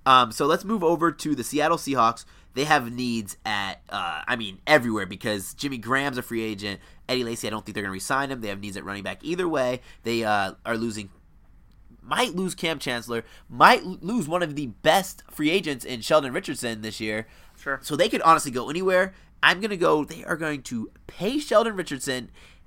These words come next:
Speaker 1: and
Speaker 2: Okay.
Speaker 1: let Cam Chancellor walk and draft Derwin James from Florida State.
Speaker 2: You know, I love that pick. I've got James going in the top ten. Uh, you know, uh,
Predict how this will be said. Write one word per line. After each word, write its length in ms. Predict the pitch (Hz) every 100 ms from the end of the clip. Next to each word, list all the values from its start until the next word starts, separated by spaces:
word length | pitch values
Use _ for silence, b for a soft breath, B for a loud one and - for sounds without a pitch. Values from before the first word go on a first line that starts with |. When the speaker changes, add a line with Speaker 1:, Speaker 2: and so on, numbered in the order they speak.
| -
Speaker 1:
and 140 | 104
Speaker 2:
Okay. 140 | 139 -
Speaker 1:
let 260 | 113 131
Cam 220 | - 139
Chancellor 360 | 127 135 123 123
walk 400 | 113 160 208 - -
and 240 | 135 131
draft 420 | 113 127 131 -
Derwin 280 | 147 175 180
James 480 | 139 135 135 127 - -
from 180 | 113
Florida 260 | 92 104 90
State. 280 | - - - - B B B B B
Speaker 2:
You 120 | 151
know, 60 | 165
I 60 | 185
love 160 | 190
that 160 | 196 208
pick. 300 | 208 190 -
I've 140 | 147 147
got 160 | 160
James 220 | 151 160
going 180 | 156 165
in 40 | 165
the 60 |
top 240 | 156 170 160
ten. 340 | 175 175 156
Uh, 460 | 98 139 139 135 135
you 100 | - 143
know, 160 | 139 -
uh, 340 | 143 139 139